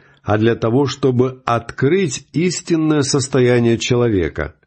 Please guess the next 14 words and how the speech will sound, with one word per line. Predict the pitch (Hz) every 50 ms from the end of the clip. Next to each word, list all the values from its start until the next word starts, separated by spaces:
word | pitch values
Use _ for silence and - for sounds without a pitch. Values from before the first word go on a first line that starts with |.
| _ _ _ _ _ _ - _ _ _
Апостол | - 101 107 - 143 143 131 - 151 147 143 143
Павел | 160 160 165 165 160 143
в | 120
девятом | 110 120 123 147 143 143 139 127 120
стихе | - - - 120 - - 151 139
третьей | 127 131 131 131 127 117 107
главы | 104 113 113 120 135 147 143
второго | 123 - - 123 123 131 123 104 101
послания | 98 - 110 101 - 127 113 110 107 101 98 92
к | 82 -
Коринфянам | 107 113 139 175 190 160 - 123 101 104 98 92 82 78 - - _ _ - - - - - -
называет | 113 127 143 139 135 151 156 165 165 160 139 110
закон | 107 131 143 135 - 160 160 147 139
Моисея | 135 131 131 131 123 123 - - 170 175 175 175 170 160 -